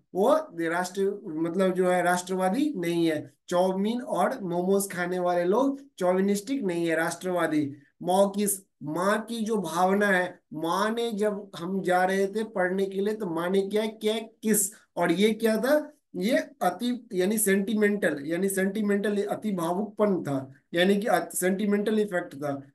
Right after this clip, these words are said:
माँ ने जब किया किस, तो हम लोग क्या करें, मतलब मान लीजिए कि माँ ने आपको किया किस, तो आप क्या हो गए, भावुक हो गए,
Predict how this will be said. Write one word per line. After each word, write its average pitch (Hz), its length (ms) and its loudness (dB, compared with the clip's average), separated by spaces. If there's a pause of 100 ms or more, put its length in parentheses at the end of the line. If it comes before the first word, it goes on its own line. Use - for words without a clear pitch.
(120)
माँ 180 160 6
ने 208 120 6
जब 202 260 2
किया 196 180 2
किस, 254 360 -4
तो 214 60 -6
हम 180 240 -4
लोग 220 260 2
क्या 185 140 2
करें, 180 300 -2
मतलब 185 460 0
मान 180 160 2
लीजिए 196 260 0
कि 196 120 -8
माँ 165 220 0
ने 196 120 0
आपको 190 240 -2
किया 185 200 -2
किस, 220 280 -8
तो 190 60 -2
आप 160 240 -2
क्या 185 140 2
हो 190 140 4
गए, 247 180 0
भावुक 165 420 -2
हो 151 160 -2
गए, 139 140 2